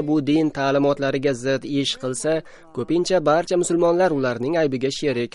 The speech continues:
qilib ko'rsatiladi. Keyin matbuot yoki boshqalar sodir etilayotgan barcha jinoyatlar uchun mas'uliyatni islomiy terrorchilar zimmasiga yuklaydi. Vaholanki bizning e'tiqodimiz ekstremizm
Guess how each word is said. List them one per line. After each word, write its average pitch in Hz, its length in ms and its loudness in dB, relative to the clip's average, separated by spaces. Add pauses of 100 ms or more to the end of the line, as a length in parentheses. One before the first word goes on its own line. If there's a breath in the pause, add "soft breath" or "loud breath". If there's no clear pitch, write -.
qilib 110 280 -10
ko'rsatiladi. 120 640 -4 (460 loud breath)
Keyin 143 320 2
matbuot 135 480 2 (120)
yoki 113 340 -6
boshqalar 135 460 2 (100)
sodir 123 320 -6
etilayotgan 135 580 0 (140)
barcha 143 380 0
jinoyatlar 156 540 0
uchun 185 160 -2 (100)
mas'uliyatni 127 680 -2 (100)
islomiy 113 520 -6
terrorchilar 131 520 2 (100)
zimmasiga 120 500 -2
yuklaydi. 113 420 -4 (460 loud breath)
Vaholanki 131 560 0 (100)
bizning 120 280 -2 (100)
e'tiqodimiz 131 600 0
ekstremizm 131 640 -2